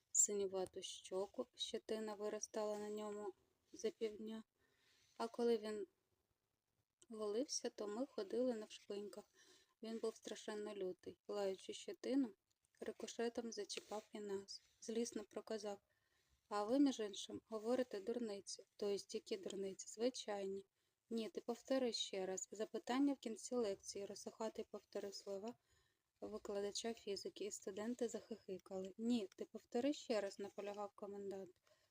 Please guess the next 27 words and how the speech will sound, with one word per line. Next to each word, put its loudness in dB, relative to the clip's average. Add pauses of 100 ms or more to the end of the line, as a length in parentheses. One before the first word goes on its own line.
(140)
«Особливо 2
відстало 2
можна 2
й -6
повторити. -2
Я 0
сказав, -4
що -6
ви -2
тільки -4
що -6
говорили -2
дурниці». -2 (720)
Комендант 4
відступився -4
від -4
нього, -6
замигав 2
ріденькими -2
віями. 0 (960)
Його 2
шия -2
видовжилась, 0
лице -2
налилось 0
кров'ю. -4 (600)
«Ти, 6